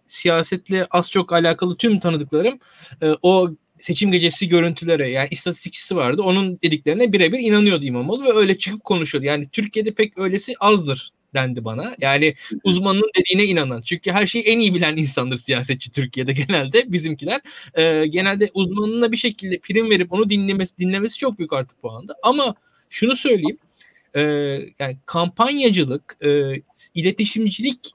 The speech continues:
e, başka bir iş. Yani bunlar bu işi çok iyi biliyor olsalardı bu kampanya yapan insanlar, iletişimciler siyasetçi olurlardı, seçimi kazanırlardı. Yani hani bir taraftan da bu iş sadece bunlarla olmuyor. Yani bir şekilde siyasetçilerin bu işleri her zaman yönlendirmesi lazım diye düşünüyorum ben. İş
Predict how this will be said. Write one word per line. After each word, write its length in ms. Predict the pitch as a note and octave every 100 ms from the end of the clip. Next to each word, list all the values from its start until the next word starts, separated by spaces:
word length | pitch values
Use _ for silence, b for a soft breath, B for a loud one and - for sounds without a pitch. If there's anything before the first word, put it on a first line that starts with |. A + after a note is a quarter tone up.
| _
e, 340 | F3 E3 E3 D#3+
başka 340 | F#3+ - B3
bir 100 | G#3+
iş. 220 | - -
Yani 180 | D#3 D3
bunlar 320 | F#3+ A3+ A3+
bu 80 | A#3
işi 140 | A3 G#3
çok 220 | B3+ A#3+
iyi 120 | G#3
biliyor 220 | G#3+ B3+
olsalardı 460 | G#3+ D#3+ E3+ F#3 A#3
bu 80 | G#3+
kampanya 480 | G3+ F#3 A3+ G#3
yapan 280 | F3 C#3+ D#3+
insanlar, 380 | D#3 C#3 B2+ C3+
iletişimciler 540 | D3 D#3+ F3+ G3 G#3+
siyasetçi 520 | A3+ A3 G3+ G#3+ - G3
olurlardı, 280 | C#3+ D#3
seçimi 280 | A3+ G#3+ C#4
kazanırlardı. 600 | - F3 C#3+ C3 A#2+ A#2
Yani 220 | C3 D3
hani 220 | D#3 F#3 - B _
bir 60 | F#3
taraftan 440 | G3 F#3 A3+ A3
da 100 | G#3
bu 40 | G3+
iş 180 | G3+ -
sadece 380 | - A#3 G#3+ G3+
bunlarla 360 | G#3+ A3+ A3+ A3+
olmuyor. 460 | A3 A#3 D#3 G3+
Yani 180 | G#3+ F3+
bir 40 |
şekilde 420 | G#3+ A#3 G#3 G3 G#3+
siyasetçilerin 1040 | - F#3+ F#3 G#3 - - G3+ G#3 C#4+ B3+
bu 100 | G#3+
işleri 300 | F#3 G#3+ A3+
her 140 | G#3 G#3+
zaman 200 | G3 G3+
yönlendirmesi 680 | F#3 F3+ F3+ F3+ F3 -
lazım 320 | F3+ C3 D3+ D#3
diye 140 | C3
düşünüyorum 400 | C3+ - C#3 C3
ben. 100 | D#3 -
İş 220 | F3